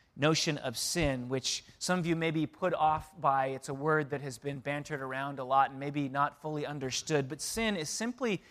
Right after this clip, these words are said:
anything that we do, do that veers away from God's plan for us. It, it's, it's disobedience to God. And, uh, it can be, uh, directly, uh, disobedience to God. It can be harming one another. It can be alienating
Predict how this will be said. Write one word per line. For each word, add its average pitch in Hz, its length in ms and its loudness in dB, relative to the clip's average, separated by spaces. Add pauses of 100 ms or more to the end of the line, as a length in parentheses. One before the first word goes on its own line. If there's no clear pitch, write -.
(200)
anything 208 460 0
that 160 100 -2
we 160 100 0
do, 180 220 -4 (100)
do 165 400 4 (280)
that 160 160 0
veers 185 340 4
away 175 260 4
from 156 220 -8
God's 147 280 4
plan 151 360 -6
for 123 180 -12
us. 110 180 -8
It, 139 140 -6
it's, - 300 -12
it's - 180 -10
disobedience 160 960 0 (300)
to 196 260 2
God. 117 400 6
And, 151 240 0 (360)
uh, 147 180 8
it 165 140 2
can 175 180 4
be, 151 320 6
uh, 135 240 8 (180)
directly, 156 640 4
uh, 139 140 -2
disobedience 156 680 -2
to 147 40 -14
God. 160 180 4
It 170 40 -2
can 165 140 -6
be 147 220 0 (220)
harming 170 440 -2
one 165 180 0
another. 165 360 8
It 175 200 0
can 151 120 -2
be 139 240 0
alienating 165 680 2